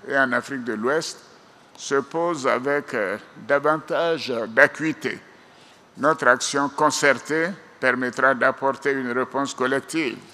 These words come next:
et efficace à cette mesure qui fragilise la sécurité internationale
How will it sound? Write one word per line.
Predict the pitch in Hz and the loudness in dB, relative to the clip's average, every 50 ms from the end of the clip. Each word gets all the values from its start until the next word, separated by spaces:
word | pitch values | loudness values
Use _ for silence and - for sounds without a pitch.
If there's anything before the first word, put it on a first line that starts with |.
| - - - - - _ - _ _ _ _ _ - | -20 -20 -20 -20 -20 _ -20 _ _ _ _ _ -8
et | 110 104 - | -8 -4 0
efficace | - 147 - - 139 139 - 131 - - - - - - - - - - - - - - - - - - - - | 0 0 0 0 -4 -6 -4 -4 -4 -4 -4 -6 -8 -10 -10 -12 -16 -20 -20 -20 -20 -20 -20 -20 -20 -20 -16 -12
à | - 98 | -10 -10
cette | - - 135 127 127 - - | -6 -2 -2 -2 -2 -2 -6
mesure | 120 120 120 117 113 135 131 131 135 139 - | -8 -8 -8 -8 -6 -6 -6 -6 -6 -8 -10
qui | - 131 | -12 -12
fragilise | 127 - - 151 151 156 131 131 143 139 151 165 165 131 127 | -10 -2 2 2 2 2 0 -2 -6 -4 -4 -6 -6 -2 -2
la | 127 123 | -2 -2
sécurité | 113 - 131 123 - 131 135 131 123 - 139 139 | 0 -2 -4 -4 -4 -6 -6 -6 -6 -4 -4 -4
internationale | 131 123 117 - 123 110 110 117 110 113 - - 120 110 113 123 131 135 | -4 -4 -6 -4 -4 -4 -4 -4 -6 -6 -6 -6 -6 -2 0 2 2 2